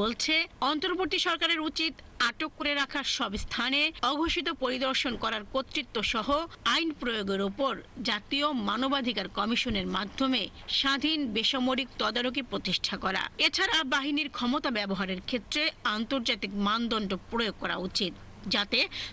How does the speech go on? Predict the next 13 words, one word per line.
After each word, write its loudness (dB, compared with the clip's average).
সুস্পষ্ট 2
হয় 4
নিরাপত্তা 0
বাহিনীর 2
কোনো 2
সদস্য 2
আইন 2
লঙ্ঘন 2
করলে 4
তাকে 0
দায়ী 4
করা 2
হবে। 2